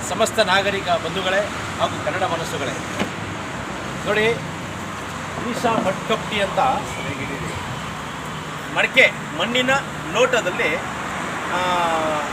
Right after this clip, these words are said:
ಒಂದು ಚಹಾವನ್ನ ತಯಾರಿಸಿ ಅವರು ಕೊಡ್ತಾ ಇದ್ದಾರೆ. ಇದು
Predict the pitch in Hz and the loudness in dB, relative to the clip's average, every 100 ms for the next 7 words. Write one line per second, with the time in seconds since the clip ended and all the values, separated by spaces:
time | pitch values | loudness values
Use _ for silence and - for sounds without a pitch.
0 | - - 165 165 151 139 - 202 233 233 | -4 -4 -2 0 0 0 2 6 6 4
1 | 220 208 170 - - - 180 214 - 254 | 4 2 2 -2 -6 0 8 8 8 2
2 | 196 139 - - 175 170 - - - - | -2 -4 -6 -2 -2 0 -2 -2 -4 0
3 | 190 180 220 - - - - - - 175 | 2 2 0 0 -4 -4 -6 -4 -2 0